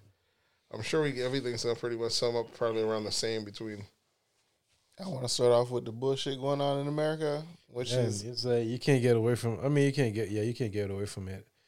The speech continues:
Speaker 2: Right, no,
Speaker 3: It's
Speaker 2: the big
Speaker 3: like,
Speaker 2: one
Speaker 3: it's
Speaker 2: is
Speaker 3: not like, you know, like, well, it's one of those things where, like, you can say, like, uh,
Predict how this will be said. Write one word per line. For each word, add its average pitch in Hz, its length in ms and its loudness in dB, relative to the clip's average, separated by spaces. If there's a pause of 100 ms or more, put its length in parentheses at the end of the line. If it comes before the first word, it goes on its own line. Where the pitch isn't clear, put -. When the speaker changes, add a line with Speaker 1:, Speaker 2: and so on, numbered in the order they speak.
(220)
Speaker 2:
Right, 123 220 -2
no, 131 120 -2
Speaker 3:
It's 143 180 4
Speaker 2:
the 151 60 6
big 131 100 10
Speaker 3:
like, 120 80 -2
Speaker 2:
one 113 140 -4
Speaker 3:
it's 107 120 0
Speaker 2:
is 110 60 0
Speaker 3:
not 143 180 4
like, 123 240 0
you 127 60 -2
know, 117 140 -2
like, 107 320 -4
well, 107 220 -10
it's 123 140 0
one 139 100 0
of 123 60 -2
those 120 140 -4
things 120 160 -4
where, 107 100 -2
like, 101 340 -6 (1040)
you 117 140 -20
can 107 160 -8
say, 110 260 -2
like, 98 280 -4
uh, 95 360 -4